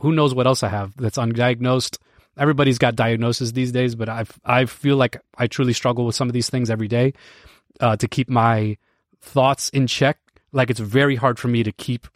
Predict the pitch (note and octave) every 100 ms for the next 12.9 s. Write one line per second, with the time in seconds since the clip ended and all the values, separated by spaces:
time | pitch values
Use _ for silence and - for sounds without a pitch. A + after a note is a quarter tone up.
0 | _ - A#2 G2+ - A#2+ A2+ - - -
1 | - A#2 - C3+ B2 - F#2 _ _ _
2 | A#2+ - A#2 C3+ B2 B2 A#2+ - F3+ C#3+
3 | A#2+ C3 A2+ - _ _ - A#2+ - C3+
4 | A#2+ A2+ C3 D#3 D3+ C#3+ - B2 B2+ B2+
5 | C3+ C#3 _ _ _ - B2+ B2 C#3 D3
6 | A#2 C#3 A#3 E3+ B2+ C3 A#2+ A#2+ A#2+ A#2
7 | B2 B2+ B2 B2 - D3+ F3 C#3 D#3 G3+
8 | - _ _ _ _ _ D3 C#3+ C#3 D#3
9 | - C#3+ - C#3 C#3+ D#3 D3+ C#3+ C#3 C#3+
10 | C3+ B2+ A#2 A2+ - A#2+ D3 D3+ A#2+ A#2+
11 | A#2 B2+ A2+ B2+ A2+ G#2+ A#2+ A#2+ A#2+ A#2+
12 | - - B2 G2 - A2+ A2 F#2+ -